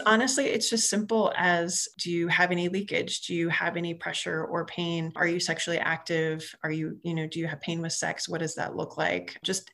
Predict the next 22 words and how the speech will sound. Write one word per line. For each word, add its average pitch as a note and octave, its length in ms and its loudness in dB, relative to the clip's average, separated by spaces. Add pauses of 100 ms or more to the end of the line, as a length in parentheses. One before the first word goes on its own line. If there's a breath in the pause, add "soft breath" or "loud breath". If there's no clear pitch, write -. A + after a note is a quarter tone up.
asking E3+ 480 0
very E3 260 2
simple D#3 520 -2
questions. F#3 520 -2
And, E3 220 0
and G#3 80 4
I G3+ 80 4
think B3+ 260 0 (140)
we're F#3+ 140 2
used F3 340 0
to F#3+ 80 0
doing E3 320 0
it F3+ 120 0
in - 60 -4
the F3 80 0
context D#3+ 760 -2
of D#3 300 2 (240)
neuro F3+ 460 2
issues, B3 560 0
like D#3+ 160 0
if D#3+ 140 -2
there's D#3 360 2